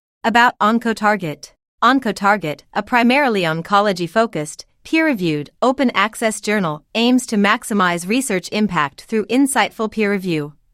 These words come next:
eliminate borders between specialties by linking different fields of oncology,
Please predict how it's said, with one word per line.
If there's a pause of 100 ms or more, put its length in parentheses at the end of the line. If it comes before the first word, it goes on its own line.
eliminate
borders
between
specialties
by
linking
different
fields
of
oncology,